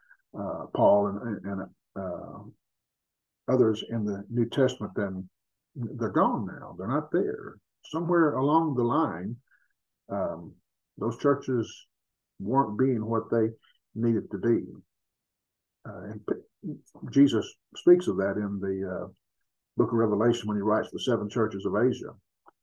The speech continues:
Um, if we want this church to continue, and that want has to be a, a, a passion,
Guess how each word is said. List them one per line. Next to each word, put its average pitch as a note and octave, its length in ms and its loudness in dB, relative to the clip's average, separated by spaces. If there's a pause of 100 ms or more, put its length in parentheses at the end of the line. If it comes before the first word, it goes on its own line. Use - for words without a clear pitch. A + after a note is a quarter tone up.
(680)
Um, - 280 -14 (1500)
if - 140 -6
we C3 100 8
want D#3 240 6
this C#3+ 180 4
church C#3+ 320 4
to - 80 -6
continue, C3 520 -4 (680)
and G2 460 -8
that B2 180 6
want B2+ 460 4 (640)
has B2 240 0
to C3+ 80 -2
be B2 320 6
a, G#2 200 4
a, G2+ 260 -4
a G#2 40 -2
passion, D3 640 -2